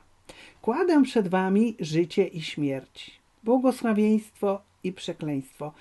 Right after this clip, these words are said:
Wybierajcie więc życie, abyście żyli wy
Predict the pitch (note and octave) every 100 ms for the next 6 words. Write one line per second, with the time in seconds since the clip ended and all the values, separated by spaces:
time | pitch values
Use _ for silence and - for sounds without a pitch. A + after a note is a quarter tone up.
0 | - - - G#3+ A3+ A#3 D4 C#4 A3+ G3
1 | F#3 E3 E3+ D4+ - F#3+ E3+ - _ _
2 | F#3 F#3+ F#3+ G3+ F3+ F#3 D#3+ D3 E3 G#3
3 | D4+